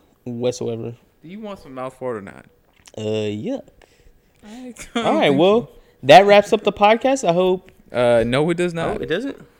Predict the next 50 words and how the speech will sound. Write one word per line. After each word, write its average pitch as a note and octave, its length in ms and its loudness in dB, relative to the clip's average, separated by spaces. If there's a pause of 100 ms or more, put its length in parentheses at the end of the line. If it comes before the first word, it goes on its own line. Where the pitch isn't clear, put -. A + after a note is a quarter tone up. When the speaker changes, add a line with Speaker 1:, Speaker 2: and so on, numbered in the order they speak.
(200)
Speaker 2:
We D#3+ 100 -12
have - 160 -4
two F#3 240 -2
more F3 220 -2
topics. A2+ 600 -8
Speaker 1:
Oh, C#3 120 0
I B2+ 80 4
thought D3+ 200 -2
we D3 60 -4
did C#3+ 140 -6
the D3 60 -14
five. D#3+ 180 -4
Speaker 2:
So C3+ 180 6
just C3+ 280 -4
quick F3+ 280 2
for D3+ 140 -4
combat D3 460 0
sports, D3 320 -2
'cause A#2 140 -4
I A#2+ 100 2
didn't C3 80 -4
really B2 160 -4
have A#2+ 180 0
much A#2+ 260 -8
this B2 160 -12
week. C#3 260 -10 (1120)
Floyd D3+ 540 0
announced B2 320 -2
he's B2+ 100 -6
coming B2 260 -6
out A#2+ 100 4
of A#2+ 40 2
retirement A#2+ 540 -2
next A#2+ 200 -6
year, C3+ 220 -2
possibly C#3+ 680 -6
for C3+ 120 -8
an A#2+ 80 -4
M B2 160 -4
M A#2+ 140 -6
A C3+ 100 -2
fight, E3 260 -6
'cause - 140 -20
he A#2 80 -6
posted A#2 340 -4
a A#2 60 -4
picture A#2 320 -6
with A2 160 -6
Dana A2+ 220 -4
White. A#2+ 320 -10